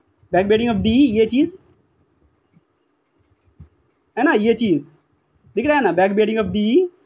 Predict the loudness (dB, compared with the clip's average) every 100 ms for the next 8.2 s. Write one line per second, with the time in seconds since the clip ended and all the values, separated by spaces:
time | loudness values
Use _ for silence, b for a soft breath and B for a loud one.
0 | _ -12 -6 -2 0 -2 0 0 2 0
1 | 0 -2 -4 2 2 2 -4 -6 -10 _
2 | _ _ 0 0 0 -10 -2 0 2 0
3 | 0 0 0 -4 _ -20 -20 _ _ _
4 | _ 0 0 0 -4 0 0 0 0 0
5 | 0 0 0 0 -2 -4 -2 0 0 -2
6 | 0 0 0 0 -4 0 0 2 0 0
7 | -2 -4 -2 -2 0 0 2 2 0 -4
8 | -8 -16